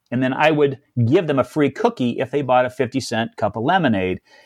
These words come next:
And I had a little table out there in front in the driveway, and I had a tablecloth on it and a couple of chairs. And here's something kind of fun. This radio, this exact radio right here, a little A M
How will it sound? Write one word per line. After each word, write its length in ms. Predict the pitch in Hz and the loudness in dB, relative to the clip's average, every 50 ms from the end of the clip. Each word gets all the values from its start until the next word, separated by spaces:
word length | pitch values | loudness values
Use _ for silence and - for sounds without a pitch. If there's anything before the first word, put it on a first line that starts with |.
| _ - | _ -6
And 100 | - 147 | -2 -2
I 60 | 180 | 0
had 220 | 180 180 190 190 185 | 0 0 0 0 2
a 40 | 175 | 2
little 160 | 170 165 165 | 2 0 0
table 400 | - - 156 160 160 156 151 147 | 0 0 0 2 2 2 2 2
out 220 | 147 147 143 139 | 2 0 0 0
there 240 | - 143 143 147 147 | 0 0 2 2 2
in 80 | 143 131 | 0 -2
front 320 | - - 143 139 135 - | -2 -2 -2 0 -2 -2
in 60 | 135 | -6
the 100 | 127 - | -4 -4
driveway, 760 | 127 113 135 135 135 143 139 120 123 127 127 131 131 131 131 | -4 -2 0 2 2 2 2 2 2 2 2 4 2 2 2
and 120 | 117 117 117 | 0 -2 -4
I 60 | 113 | -4
had 180 | 123 131 123 117 | -2 0 0 0
a 160 | 107 98 - _ _ _ _ _ _ _ _ | 0 0 -4 _ _ _ _ _ _ _ _
tablecloth 680 | - - 160 170 170 151 - - 175 151 151 151 147 - | -4 -2 0 0 0 -2 -2 0 0 0 0 0 0 0
on 180 | 139 143 143 | 0 2 2
it 140 | 143 143 139 | 2 0 0
and 80 | 123 117 | -2 -4
a 20 | |
couple 240 | - - 147 - 147 | -4 -2 -2 0 0
of 100 | 143 127 | -2 -2
chairs. 600 | - - 135 127 131 131 131 131 131 127 123 - _ _ _ _ _ _ _ - | 0 0 0 2 2 2 2 2 0 -2 -4 -8 _ _ _ _ _ _ _ -2
And 280 | - 143 131 131 127 117 | 0 0 2 2 2 2
here's 200 | 139 180 175 - | 0 0 0 0
something 220 | 185 170 170 151 | 0 0 0 0
kind 200 | - 170 156 156 | 0 2 2 2
of 120 | 151 131 | 0 0
fun. 360 | - 156 151 156 156 165 165 151 - - _ _ _ _ _ _ _ _ _ _ _ _ _ _ _ _ | 0 0 0 0 0 -2 -4 -8 -12 -18 _ _ _ _ _ _ _ _ _ _ _ _ _ _ _ _
This 240 | - 151 185 175 - | -2 0 0 0 0
radio, 480 | 151 165 190 202 202 196 180 156 147 147 | 0 0 2 2 2 2 2 2 2 2
this 200 | 170 175 - - - - _ - | 0 0 -2 -4 -10 -10 _ 0
exact 520 | 156 139 127 120 160 165 180 180 - - | 0 0 2 2 2 2 0 0 -2 -2
radio 320 | 156 175 185 170 175 175 165 | 0 0 2 2 2 2 2
right 240 | 160 165 170 156 | 2 0 0 0
here, 300 | 143 170 165 160 147 131 | 0 0 2 2 2 2
a 60 | 127 139 | 2 2
little 180 | 156 156 156 - | 2 0 0 0
A 220 | 147 156 165 165 156 | 0 -2 0 2 2
M 340 | 151 147 143 147 143 139 | 2 2 0 -2 -4 -8